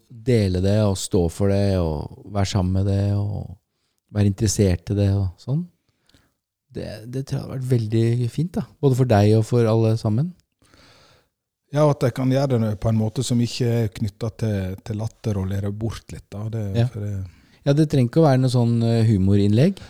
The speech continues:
Speaker 2: Nei, men det trenger ikke være gravalvorlig heller, men det er
Speaker 1: Nei.
Speaker 2: den der at vi, eh, interesserer oss for det. Det synes
Speaker 1: Interesserer,
Speaker 2: jeg.
Speaker 1: ja.
Speaker 2: Ja.
Speaker 1: Sant?
Speaker 2: Mm.
Speaker 1: At det kan være en forskningsrapport som er ganske sånn, ja, dette, jeg gjorde sånn og sånn, og
Speaker 2: Mm.
Speaker 1: dette har skjedd.
Speaker 2: Mm, mm.
Speaker 1: Eh,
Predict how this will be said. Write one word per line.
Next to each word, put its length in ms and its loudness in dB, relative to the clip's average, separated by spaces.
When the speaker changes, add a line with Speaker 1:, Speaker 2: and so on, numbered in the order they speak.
Speaker 2:
Nei, 160 4
men 120 6
det 80 2
trenger 200 4
ikke 100 0
være 160 2
gravalvorlig 580 4
heller, 240 6
men 160 6
det 120 6
er 80 6
Speaker 1:
Nei. 80 2
Speaker 2:
den 100 2
der 100 4
at 220 -4
vi, 180 2
eh, 200 -2
interesserer 480 -6
oss 80 -6
for 160 -10
det. 140 -14
Det 80 -10
synes 160 -2
Speaker 1:
Interesserer, 220 2
Speaker 2:
jeg. 220 -4
Speaker 1:
ja. 80 -2
Speaker 2:
Ja. 40 -6
Speaker 1:
Sant? 160 -4
Speaker 2:
Mm. 40 -6
Speaker 1:
At 60 -12
det 120 -6
kan 100 0
være 200 4
en 80 0
forskningsrapport 920 -2
som 120 -4
er 120 0
ganske 240 -6
sånn, 240 2
ja, 100 -4
dette, 440 0
jeg 160 4
gjorde 240 4
sånn 220 0
og 100 2
sånn, 300 2
og 140 -4
Speaker 2:
Mm. 20 4
Speaker 1:
dette 300 2
har 80 2
skjedd. 460 -2
Speaker 2:
Mm, 240 -2
mm. 160 -4
Speaker 1:
Eh, 1400 -4